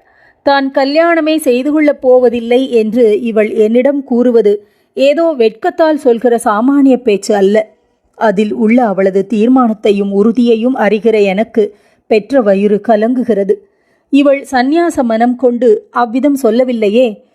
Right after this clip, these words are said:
இந்த வாழ்க்கை முடிச்சுகளை பார்த்து ஏற்படுகிற வெறுப்பிலும் விரக்தியிலும் அவநம்பிக்கையிலும் ஒரு பெண் சந்நியாசம் கொள்வது சுயமாகவே ஓர் உயிர் தன்னை சித்திரவதை செய்து கொள்வதல்லவா? கடவுளின் அனுகிரகமோ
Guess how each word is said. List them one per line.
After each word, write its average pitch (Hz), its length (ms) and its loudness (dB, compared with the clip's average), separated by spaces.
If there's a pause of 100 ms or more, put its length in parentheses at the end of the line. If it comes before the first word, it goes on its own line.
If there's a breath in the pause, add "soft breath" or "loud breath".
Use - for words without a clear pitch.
(260)
இந்த 262 240 2
வாழ்க்கை 233 500 -2
முடிச்சுகளை 240 600 0 (100)
பார்த்து 226 400 -4
ஏற்படுகிற 233 600 0
வெறுப்பிலும் 247 640 0
விரக்தியிலும் 240 640 -2 (420 soft breath)
அவநம்பிக்கையிலும் 269 1040 0
ஒரு 214 240 0
பெண் 233 260 -2 (100)
சந்நியாசம் 233 580 0
கொள்வது 208 440 2 (420 soft breath)
சுயமாகவே 240 720 0
ஓர் 240 360 2
உயிர் 226 520 -2
தன்னை 202 360 -4
சித்திரவதை 240 560 0
செய்து 202 320 -4
கொள்வதல்லவா? 208 680 0 (680)
கடவுளின் 214 560 0
அனுகிரகமோ 226 720 -2